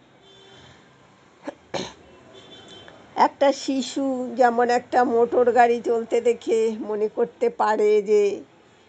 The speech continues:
কোনো মানুষের দ্বারা পরিচালিত না হয়ে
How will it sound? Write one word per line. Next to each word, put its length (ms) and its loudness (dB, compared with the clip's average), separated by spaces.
কোনো 240 0
মানুষের 800 -2
দ্বারা 320 2
পরিচালিত 800 -4
না 320 -2
হয়ে 480 -2